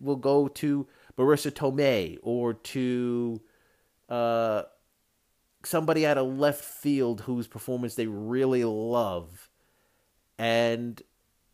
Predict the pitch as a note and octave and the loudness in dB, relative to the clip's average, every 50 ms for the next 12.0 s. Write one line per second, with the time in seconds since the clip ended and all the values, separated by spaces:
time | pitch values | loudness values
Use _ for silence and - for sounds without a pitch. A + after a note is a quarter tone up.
0 | _ _ _ _ _ _ _ _ _ _ _ _ _ _ _ _ _ _ _ _ | _ _ _ _ _ _ _ _ _ _ _ _ _ _ _ _ _ _ _ _
1 | _ _ _ _ _ - - - - - - - D#3+ F3+ G#3 - - - F#3+ G3 | _ _ _ _ _ -18 -16 -14 -12 -8 -6 -4 -4 -4 -4 -6 -6 -4 -2 0
2 | G3 F#3+ F#3 E3+ D#3+ - - D3 D#3 D3+ D3 - - - - - - - - - | 0 0 -2 -4 -8 -8 -4 -2 -2 -2 -2 -4 -10 -10 -10 -10 -12 -12 -8 -4
3 | C3+ C#3 C#3+ C#3+ C#3+ D3 C#3+ C#3 C#3+ B2+ - - - C3+ C#3+ - - - - - | -2 0 2 2 2 2 2 0 0 -2 -6 -8 -8 -6 -4 -2 -2 -4 -4 -8
4 | - _ _ _ _ _ _ _ _ _ _ _ _ _ _ _ _ _ _ _ | -14 _ _ _ _ _ _ _ _ _ _ _ _ _ _ _ _ _ _ _
5 | _ _ _ _ _ _ - C3 C#3+ - - - - C#3+ A#2+ G#2+ - E3 F3 E3 | _ _ _ _ _ _ -4 -4 -4 -4 -4 -4 -4 -4 -2 2 4 4 4 4
6 | - - C3 B2+ A#2 A#2 A#2+ A#2+ G#2+ A2+ G#2+ - - C3 A#2+ C3 C3 B2+ A2+ G2+ | 0 -2 0 2 4 4 4 2 0 -2 -4 -6 -6 -6 -2 -2 0 0 0 0
7 | - G#2 G#2 F#2+ F#2+ F2 D#2+ - - - A#2 - B2 A2+ A#2 A#2 A2+ - - - | 0 -2 -2 -2 -4 -6 -8 -8 -10 -8 -6 -4 -2 -2 -2 -2 -4 -8 -16 -14
8 | - - A2+ A#2+ A#2+ C#3 D3+ D3 D#3 C#3+ A#2 C3 D#3 D#3 - _ _ _ _ _ | -6 -4 -2 -2 -2 -2 -4 -4 -6 -6 -2 -2 -2 -2 -4 _ _ _ _ _
9 | _ - - - - - - - C#3+ C3 B2 A#2+ A#2+ A2+ G#2 A#2+ A#2+ A2+ G2+ F#2+ | _ -20 -20 -20 -20 -20 -16 -8 -4 -2 -2 -2 -2 -4 -6 -6 -6 -6 -8 -8
10 | F#2+ - - F2+ E2 D#2 D2+ D#2+ F2+ G2 F#2+ F#2+ - - G#2 G#2 G#2+ G#2+ G#2+ G2+ | -10 -10 -8 -8 -8 -8 -10 -10 -10 -8 -8 -8 -10 -10 -12 -10 -10 -10 -10 -10
11 | D#2 G#2+ A2 A#2 A#2 A2+ G#2+ - - G#2+ F#2+ G2+ G2 F#2 F#2 F2+ F2 F2+ F2+ | -10 -10 -8 -8 -6 -8 -8 -8 -8 -8 -8 -8 -8 -6 -6 -6 -8 -10 -12